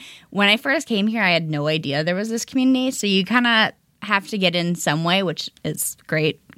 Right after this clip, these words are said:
You have the Nerd Out app to get in. But, um, but yeah, no, they've been really great, and other companies have helped out, have, you know, reached out and been like, "Hey, I wanna, you know,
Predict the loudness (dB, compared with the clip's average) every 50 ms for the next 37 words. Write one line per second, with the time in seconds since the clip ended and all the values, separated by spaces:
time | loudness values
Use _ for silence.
0 | -14 -10 -6 -2 -2 -2 0 0 2 2 4 4 4 4 2 2 2 2 2 2
1 | 0 -2 -4 -2 -2 0 0 -2 -2 -4 -6 -10 -16 -20 -20 -8 _ 2 4 4
2 | 6 4 4 4 2 0 -2 -6 -6 -8 -12 _ _ _ 0 2 2 4 4 4
3 | 4 4 2 2 2 2 0 0 0 0 -2 -2 -4 -4 -2 -2 0 0 0 0
4 | 0 0 0 2 2 2 2 0 0 -2 -2 -4 _ _ -20 -20 -20 -20 -20 -4
5 | 0 4 6 6 6 4 2 0 0 0 -2 -4 -4 -6 -6 -2 -2 -2 -2 -2
6 | 0 2 4 4 4 2 -2 -6 -8 -6 -2 -2 0 0 -2 -4 -10 -16 _ _
7 | _ _ -2 0 0 0 0 -2 -6 -10 _ -2 -2 -2 0 -2 0 2 2 2
8 | 2 0 -2 -2 -2 -4 -4 -4 0 2 4 4 6 6 4 4 2 2 2 0
9 | 0 0 -2 -4 -4 -2 -2 0 0 0 -2 -4